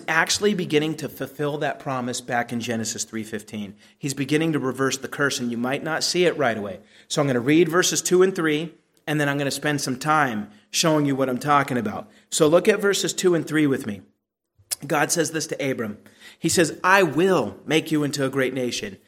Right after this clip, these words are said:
I will bless you. I will make your name great, and you will be a blessing. I will bless those who bless you. I will curse anyone who treats you with contempt, and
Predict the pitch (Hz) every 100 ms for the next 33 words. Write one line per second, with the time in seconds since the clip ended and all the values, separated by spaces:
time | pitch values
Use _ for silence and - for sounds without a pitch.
0 | _ - 180 202 202 127 147 170 202 -
1 | 98 - - _ - 233 214 190 208 185
2 | 147 143 185 240 190 135 117 - - -
3 | 185 220 269 208 202 156 135 226 247 131
4 | 101 - _ _ _ - - 226 208 135
5 | 170 220 247 247 240 240 233 170 196 233
6 | 233 185 135 - - - 214 185 - 226
7 | 262 254 240 269 262 233 190 202 - 220
8 | 220 220 220 214 214 180 160 214 240 -
9 | - - 180 185